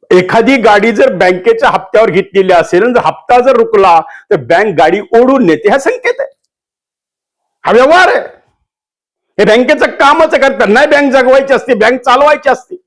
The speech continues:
असे जर सगळे बुडून गेले तर बँक चालवणार कशी?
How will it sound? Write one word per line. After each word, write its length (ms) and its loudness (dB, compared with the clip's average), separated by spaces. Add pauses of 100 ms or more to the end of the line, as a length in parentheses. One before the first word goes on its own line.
(1080)
असे 240 0
जर 120 2
सगळे 260 0
बुडून 300 2
गेले 160 2
तर 100 2
बँक 200 2
चालवणार 420 0
कशी? 320 -12